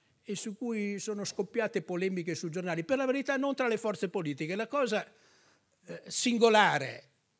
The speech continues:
e devo dire una volta tanto incoraggiante,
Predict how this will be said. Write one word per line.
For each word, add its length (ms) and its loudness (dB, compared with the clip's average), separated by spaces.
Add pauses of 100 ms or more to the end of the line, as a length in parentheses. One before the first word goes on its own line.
(120)
e 160 -4
devo 240 4
dire 460 0 (880)
una 160 -6
volta 320 -2
tanto 280 -4
incoraggiante, 1000 -8